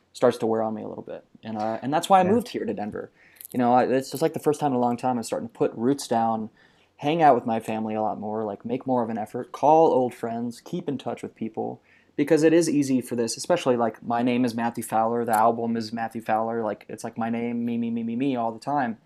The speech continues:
Speaker 2: Mm-hmm.
Speaker 1: Um, and, like, putting that in perspective and trying to make it more about the music and not about the person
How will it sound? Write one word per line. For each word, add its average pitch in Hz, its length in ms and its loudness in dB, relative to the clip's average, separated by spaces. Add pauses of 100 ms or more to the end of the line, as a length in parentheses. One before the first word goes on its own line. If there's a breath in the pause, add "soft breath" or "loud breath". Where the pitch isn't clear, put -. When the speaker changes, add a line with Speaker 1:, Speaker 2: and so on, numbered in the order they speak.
(120)
Speaker 2:
Mm-hmm. 117 360 -4 (100)
Speaker 1:
Um, 117 300 -4
and, 123 100 0
like, 117 160 2
putting 135 280 6
that 120 180 8
in 117 80 -2
perspective 117 580 -2
and 107 160 -12 (460 soft breath)
trying 127 180 2
to 123 60 4
make 123 180 2
it 131 80 -2
more 120 180 4
about 117 220 2
the 117 60 -6
music 117 420 0
and 110 80 -8
not 107 160 -2
about 110 220 -4
the - 40 -14
person 107 600 -4